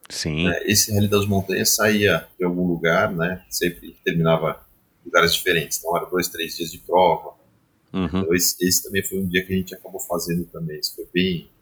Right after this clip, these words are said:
Speaker 2: bem interessante. Então, assim, e é legal porque esse Rally das Montanhas também já tinha planilha, né?
Speaker 1: Uhum.
Speaker 2: A planilha é interessante,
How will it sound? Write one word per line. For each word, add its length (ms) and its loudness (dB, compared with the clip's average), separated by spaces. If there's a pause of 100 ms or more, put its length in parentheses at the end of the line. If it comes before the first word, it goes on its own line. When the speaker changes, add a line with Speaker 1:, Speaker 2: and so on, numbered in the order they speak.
(840)
Speaker 2:
bem 160 4
interessante. 640 0
Então, 140 0
assim, 240 0 (680)
e 80 4
é 40 6
legal 300 4
porque 380 0 (100)
esse 280 0 (640)
Rally 160 2
das 140 2
Montanhas 300 0
também 200 0
já 120 4
tinha 280 2
planilha, 540 -2
né? 160 -10 (460)
Speaker 1:
Uhum. 160 4
Speaker 2:
A 20 0
planilha 460 2
é 60 -2
interessante, 680 0